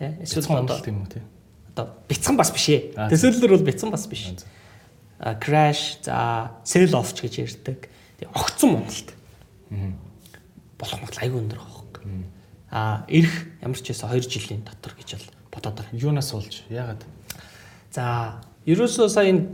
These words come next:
Speaker 1: корона гэдгээс болоод дэлхийн нийтээр маш их хэмжээний цас мөнгө хэвлээд хүчээр, а, одоо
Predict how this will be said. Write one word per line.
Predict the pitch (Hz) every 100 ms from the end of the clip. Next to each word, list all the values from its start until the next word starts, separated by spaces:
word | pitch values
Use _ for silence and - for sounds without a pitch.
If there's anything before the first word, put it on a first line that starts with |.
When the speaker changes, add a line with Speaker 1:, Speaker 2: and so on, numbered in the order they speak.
| - - -
Speaker 1:
корона | - 175 214 196 160
гэдгээс | 147 147 147 - 139 131 -
болоод | 113 123 131 - - _ -
дэлхийн | - - 175
нийтээр | 139 - 127 110
маш | 135 -
их | -
хэмжээний | 151 139 143 139 139
цас | - 127 117
мөнгө | 107 107 104
хэвлээд | - 127 - - - _ - - -
хүчээр, | - 196 202 202 - - -
а, | 113 110 107 104 101 -
одоо | - 101